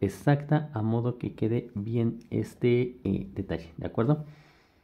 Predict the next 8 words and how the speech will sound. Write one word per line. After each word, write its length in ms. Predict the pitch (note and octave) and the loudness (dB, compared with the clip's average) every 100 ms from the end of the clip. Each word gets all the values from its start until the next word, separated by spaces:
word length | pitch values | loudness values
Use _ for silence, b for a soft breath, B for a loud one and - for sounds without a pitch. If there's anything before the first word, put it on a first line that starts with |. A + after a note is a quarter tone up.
| B B _ | B B _
Sin 180 | - D#3 | 6 10
embargo, 380 | D#3+ D3 D3+ B2+ | 10 10 8 4
yo 160 | B2 C3+ | 4 4
solamente 420 | C#3 C3+ C3 C3 | 6 4 4 2
voy 200 | B2+ B2 | 2 2
a, 40 | B2 B2 - | 2 0 0
voy 260 | A2+ B2 C3 | 4 6 6
a 280 | B2 A#2+ | 6 4